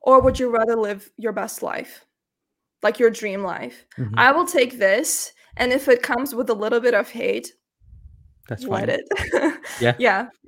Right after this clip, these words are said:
Speaker 2: Yeah.
Speaker 1: And it's not
Speaker 2: I'm
Speaker 1: just online, like, sorry, just really quickly, it's not just online. It's
Speaker 2: Mm-hmm.
Speaker 1: for every single person. Like, if you go to school and some of your classmates are not nice,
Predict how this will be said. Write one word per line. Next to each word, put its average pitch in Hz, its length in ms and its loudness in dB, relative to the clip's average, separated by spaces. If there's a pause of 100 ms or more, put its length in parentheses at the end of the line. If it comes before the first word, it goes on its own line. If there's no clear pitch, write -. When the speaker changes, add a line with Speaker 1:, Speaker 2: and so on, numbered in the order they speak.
(320)
Speaker 2:
Yeah. 117 220 -4 (420)
Speaker 1:
And 285 100 4
it's 277 140 8
not 151 140 4
Speaker 2:
I'm - 20 2
Speaker 1:
just 339 140 -2
online, 254 380 -6
like, 226 340 -8
sorry, 233 440 -4
just - 240 -10 (460)
really 339 220 2
quickly, 269 360 0
it's 269 160 -6
not 269 180 0
just 294 180 -6
online. 214 500 -4 (200)
It's 254 140 0
Speaker 2:
Mm-hmm. 156 80 0
Speaker 1:
for 262 240 0
every 254 180 -2
single 220 280 -6
person. 214 480 -10 (200)
Like, - 160 -6
if 254 120 -8
you 262 60 -4
go 254 140 2
to 254 80 0
school 220 540 -2
and 226 180 -6
some 247 160 -6
of 233 80 -6
your 233 100 -2
classmates 220 520 -8
are 214 80 -10
not 202 180 -8
nice, 208 520 -10